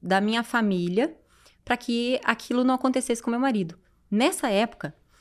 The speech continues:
o médico, então, com aquela queixa que eu fiz, "Olha, não vou ter tempo, a gente não consegue, a gente trabalha demais e tal." É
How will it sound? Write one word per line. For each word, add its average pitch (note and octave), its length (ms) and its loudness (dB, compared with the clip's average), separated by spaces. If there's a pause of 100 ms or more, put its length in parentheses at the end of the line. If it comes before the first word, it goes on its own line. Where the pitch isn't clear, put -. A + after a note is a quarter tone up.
(320)
o G#3+ 440 4
médico, F#3+ 400 2
então, G3 240 4
com F#3+ 80 0
aquela F#3+ 240 0
queixa F3+ 360 -2
que - 80 -8
eu E3+ 40 -4
fiz, F3 260 -6
"Olha, F3+ 220 -2
não E3 160 -4
vou E3 80 -6
ter E3 140 -6
tempo, F3 460 -4
a D#3 40 -8
gente E3 180 -8
não F3 80 -4
consegue, E3 380 -6
a - 40 -2
gente D#3 100 -10
trabalha E3+ 320 -6
demais D#3+ 680 -4
e E3+ 40 -18
tal." - 260 -8 (760)
É F#3 260 -2